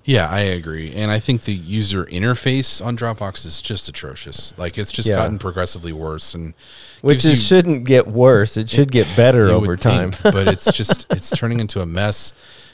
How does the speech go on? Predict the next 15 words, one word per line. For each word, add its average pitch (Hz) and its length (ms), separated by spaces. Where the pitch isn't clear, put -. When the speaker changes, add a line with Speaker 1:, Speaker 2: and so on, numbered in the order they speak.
Speaker 1:
It 131 220
reminds 135 500
me 147 140
so - 200
much 113 300
of, 101 140
like, 95 320
the, 90 320
um, 85 640
sorry, 95 520
not 87 220
sorry, 87 260
but 82 180
the 87 120
Windows 92 880